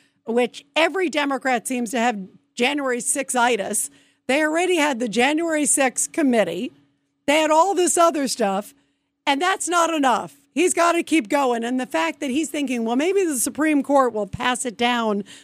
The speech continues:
to the appellate court and say this hasn't really been vetted appropriately. Usually it goes through all these extra steps. Why should we rush?" Trump writes back, "You shouldn't rush. You know, I'm not asking for a rush, and I should have the right to have it go through all the regular steps.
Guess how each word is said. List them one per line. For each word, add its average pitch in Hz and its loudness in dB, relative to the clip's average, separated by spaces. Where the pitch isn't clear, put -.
to 269 2
the 240 0
appellate 277 0
court 214 -2
and 220 -2
say 247 0
this 247 0
hasn't 247 0
really 233 2
been 214 -2
vetted 233 0
appropriately. 202 0
Usually 247 0
it 220 -4
goes 240 2
through 226 0
all 233 2
these 220 0
extra 247 -2
steps. - 0
Why 226 4
should 269 -2
we 269 0
rush?" 320 0
Trump 254 0
writes 254 0
back, 302 -2
"You 330 0
shouldn't 370 0
rush. 190 -4
You 254 0
know, 269 2
I'm 277 4
not 294 2
asking 240 -2
for 220 2
a 202 -2
rush, 214 2
and 254 0
I 247 0
should 262 -4
have 247 0
the 240 0
right 233 2
to 254 2
have 254 2
it 254 -2
go 262 2
through 269 0
all 269 4
the 254 -2
regular 269 0
steps. 349 -2